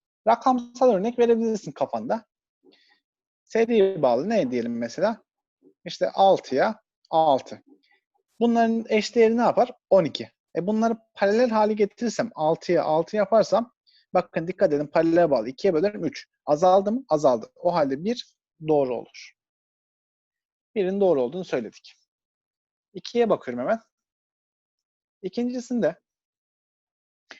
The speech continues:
elektrik akımı yüksek potansiyelden düşük potansiyele doğrudur. E zaten bunu da az önce bir önceki testteki ilk sorulardan bir tanesinde söylemiştik. Yüksekten düşüğe doğrudur. E bu da doğru.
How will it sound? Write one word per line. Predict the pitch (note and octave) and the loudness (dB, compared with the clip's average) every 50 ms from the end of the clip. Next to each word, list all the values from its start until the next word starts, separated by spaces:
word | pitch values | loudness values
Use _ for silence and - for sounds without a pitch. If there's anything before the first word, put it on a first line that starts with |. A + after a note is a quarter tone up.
| _ _ | _ _
elektrik | E3 E3+ G3 G3+ - C4+ C4+ C4+ C4 - - | 0 0 0 0 0 -4 -4 -4 -6 -8 -10
akımı | G#3+ - E3+ D3 | -8 -4 -4 -4
yüksek | D#3 E3 - - B3 A#3 - | -4 -4 -4 -6 -6 -6 -4
potansiyelden | - G3 - F3 E3 - - D#3+ D#3+ F3+ G3 F#3+ | -6 -4 0 0 -2 0 -2 0 0 0 0 0
düşük | F3 F3 - - - | -2 -6 -10 -12 -10
potansiyele | - F3+ E3 F3 F3+ E3+ - F#3 F3+ F3+ E3 | -10 -4 -4 -4 -4 -4 -4 -4 -4 -2 0
doğrudur. | D3+ C3+ B2 G2+ - _ _ - - - - _ _ _ _ _ _ _ _ _ _ _ _ _ | 0 -2 -2 -4 -8 _ _ -20 -20 -20 -20 _ _ _ _ _ _ _ _ _ _ _ _ _
E | - D#3+ | -12 -2
zaten | E3+ G3+ G#3 - G#3 F#3+ F#3 | 0 0 0 0 -2 -2 -2
bunu | G3 G3 G3 F#3+ F#3+ F#3+ | -2 -2 -2 -4 -2 2
da | F3+ | 4
az | F3+ F#3 F3+ | 4 4 2
önce | F#3 F#3 F3+ F#3 F#3 F3 - _ _ _ _ _ _ _ | 0 0 0 0 0 0 -2 _ _ _ _ _ _ _
bir | F3 G3+ G#3 | -2 -2 0
önceki | G3+ F#3+ F#3 F#3 - - | 0 -2 -4 -8 -12 -6
testteki | - F#3 F3 - - - F#3 F3+ - F#3+ | -4 -4 -4 -4 -6 -8 -8 -6 -4 -6
ilk | G3+ - | -6 -6
sorulardan | - - F3+ F3 E3+ F3 F3 F3 F3 F#3 | -4 -2 -2 0 2 2 0 0 -2 -2
bir | G3+ G3 - - _ _ _ _ _ _ _ _ _ _ _ _ | -4 -4 -6 -10 _ _ _ _ _ _ _ _ _ _ _ _
tanesinde | _ - - D#3+ | _ -10 -8 -8
söylemiştik. | D#3 - E3+ E3+ F#3 G3 F#3+ - - D#3+ - - - _ _ _ | -6 -2 -2 -2 -2 -2 -6 -8 -10 -12 -12 -14 -20 _ _ _
Yüksekten | C#3+ C#3+ - - - D3 C#3 - - D#3+ F3 E3 | -16 -14 -12 -6 -6 -6 -6 -4 -4 -4 -4 -4
düşüğe | C#3+ C3 - - D3+ D3+ D3 C3+ | -8 -8 -6 -2 -2 -2 -2 -2
doğrudur. | B2+ A#2 G#2 G2 A#2 D#3+ - - _ _ _ _ _ _ _ _ _ | -4 -6 -6 -6 -8 -10 -10 -10 _ _ _ _ _ _ _ _ _
E | - D#3+ | -8 -4
bu | F#3 | -2
da | G3+ F#3+ F#3+ D#3+ | 0 0 0 -2
doğru. | C3+ B2 A#2 A2 C3 - | -4 -6 -6 -6 -10 -12